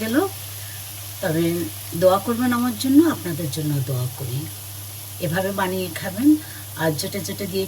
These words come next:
খেতে হবে সেটাও আমি বলে দিয়েছি, গুড় দিয়েও দিতে পারবেন। এবং যখন চিনি দিয়ে দিবেন তখন নারকেলের দুধটা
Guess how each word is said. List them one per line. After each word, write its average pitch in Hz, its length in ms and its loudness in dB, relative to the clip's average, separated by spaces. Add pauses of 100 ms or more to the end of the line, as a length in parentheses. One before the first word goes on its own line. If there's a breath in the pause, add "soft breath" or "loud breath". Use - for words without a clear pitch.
খেতে 190 320 -4
হবে 180 200 -6 (120)
সেটাও 202 320 0
আমি 202 120 0 (120)
বলে 185 240 -2
দিয়েছি, 202 360 -6 (160)
গুড় 165 200 -4
দিয়েও 190 180 -2 (100)
দিতে 214 240 -4
পারবেন। 220 340 -2 (680 loud breath)
এবং 160 220 2 (240)
যখন - 260 -2 (160)
চিনি 202 300 -2
দিয়ে 214 200 2
দিবেন 226 200 6 (120)
তখন 214 180 -4 (120)
নারকেলের 160 520 0
দুধটা 226 300 -2